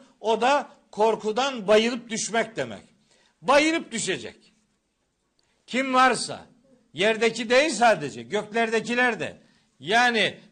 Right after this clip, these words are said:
daha önce ölmüş olan insanların ruhları da yani. Ne, kim nerede ne varsa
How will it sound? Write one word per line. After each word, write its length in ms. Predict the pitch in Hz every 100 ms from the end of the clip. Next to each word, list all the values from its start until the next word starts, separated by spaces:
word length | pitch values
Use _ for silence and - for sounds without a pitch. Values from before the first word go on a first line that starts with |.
| -
daha 340 | 214 269 277
önce 220 | 262 240
ölmüş 360 | 240 240 262 233
olan 460 | 240 262 247 214 - _
insanların 800 | 220 233 226 240 233 240 254 233
ruhları 440 | 240 208 233 233 185
da 120 | 104
yani. 280 | 98 95 90 _ _ _ _
Ne, 440 | 131 170 240 226 -
kim 360 | 240 302 233
nerede 380 | 233 247 226 247
ne 140 | 226
varsa 500 | 240 240 185 113 -